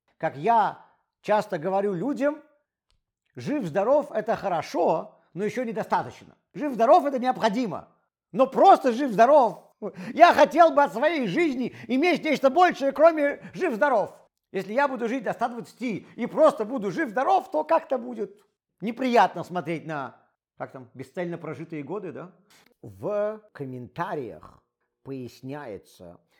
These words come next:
в чём заключалась жизнь каждого из них. И на самом деле мы видим, что их имена отражали то, что они делают. Оба были, э, хорошими, праведными людьми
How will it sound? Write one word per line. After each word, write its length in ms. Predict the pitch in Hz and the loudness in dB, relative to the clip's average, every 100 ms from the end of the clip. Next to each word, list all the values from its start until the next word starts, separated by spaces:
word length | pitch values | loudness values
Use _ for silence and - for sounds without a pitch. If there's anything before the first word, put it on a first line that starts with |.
| _ | _
в 80 | _ | _
чём 260 | 180 185 | -8 -8
заключалась 600 | 143 135 123 160 139 127 | -8 -12 -14 -12 -10 -12
жизнь 240 | 98 131 110 | -14 -14 -12
каждого 340 | 113 101 98 92 | -12 -12 -12 -18
из 140 | 80 | -20
них. 240 | 87 _ _ _ _ - | -20 _ _ _ _ -16
И 100 | 135 | -14
на 140 | 123 | -14
самом 420 | - 185 220 156 | -14 -14 -12 -14
деле 280 | 113 113 156 | -12 -12 -10
мы 160 | 127 131 | -12 -14
видим, 640 | 104 180 143 120 135 180 _ _ _ | -14 -16 -14 -14 -14 -20 _ _ _
что 840 | - - - 151 143 127 117 _ _ _ _ - | -20 -20 -8 -6 -4 -6 -8 _ _ _ _ -14
их 380 | 170 185 180 - | -10 -8 -10 -16
имена 680 | 165 160 139 123 143 190 208 | -14 -12 -12 -12 -12 -12 -14
отражали 600 | 127 135 139 120 117 156 139 | -10 -10 -10 -12 -10 -10 -10
то, 180 | 147 | -14
что 140 | 120 113 | -14 -18
они 120 | 107 | -18
делают. 320 | 82 67 _ _ _ | -20 -20 _ _ _
Оба 680 | - 180 185 196 180 175 _ _ | -10 -8 -6 -4 -4 -6 _ _
были, 840 | 113 120 170 156 151 147 147 _ _ _ - | -14 -6 -6 -4 -6 -8 -10 _ _ _ -20
э, 200 | - 120 _ _ _ _ | -20 -20 _ _ _ _
хорошими, 680 | - 135 180 208 196 180 160 | -4 -2 0 -2 -6 -8 -8
праведными 600 | 156 175 165 156 156 147 | -4 -4 -4 -8 -10 -10
людьми 520 | 127 123 - - | -12 -12 -12 -14